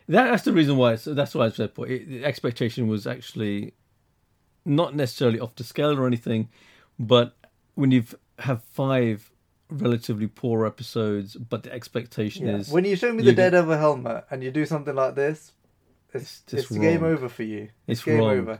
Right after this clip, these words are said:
Speaker 1: It's wrong.
Speaker 2: So, let's leave it there.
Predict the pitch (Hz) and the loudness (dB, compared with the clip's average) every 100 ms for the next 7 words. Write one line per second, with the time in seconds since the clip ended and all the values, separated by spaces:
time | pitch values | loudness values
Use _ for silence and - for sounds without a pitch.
0 | - 120 - 107 104 110 123 - 156 151 | -12 -14 -8 -6 -6 -8 -12 -2 2 2
1 | 143 - _ _ _ _ _ _ _ - | 2 -6 _ _ _ _ _ _ _ -6
2 | 175 202 214 202 175 180 180 180 | 0 0 0 -4 0 2 2 0